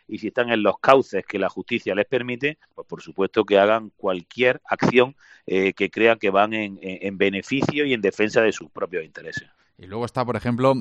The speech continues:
Speaker 2: a la hora de pedir fondos europeos, creo que, que va a hablar, eh, usted en primera persona dentro de poco, eh, con voces, eh, y expertos autorizados, pero,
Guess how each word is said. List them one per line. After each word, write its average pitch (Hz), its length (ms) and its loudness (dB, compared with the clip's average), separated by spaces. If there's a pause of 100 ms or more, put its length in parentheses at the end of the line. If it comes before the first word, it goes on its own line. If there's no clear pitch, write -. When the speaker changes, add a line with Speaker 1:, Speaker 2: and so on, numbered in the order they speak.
Speaker 2:
a 95 140 -4
la 95 80 -4
hora 110 140 0
de 117 80 0
pedir 110 320 -2
fondos 117 320 -2
europeos, 110 520 0
creo 113 220 -2
que, 107 240 -4
que 101 300 -6
va 95 260 -4
a 110 40 2
hablar, 110 500 -2
eh, 104 300 -10
usted 113 240 -6
en 113 100 -4
primera 113 280 -2
persona 104 300 -4
dentro 107 540 -2
de 101 240 -6
poco, 113 360 -2 (320)
eh, 104 220 -6
con 113 320 0
voces, 123 460 -2
eh, 113 340 -4
y 113 140 -2
expertos 117 420 -2
autorizados, 117 540 2
pero, 120 260 2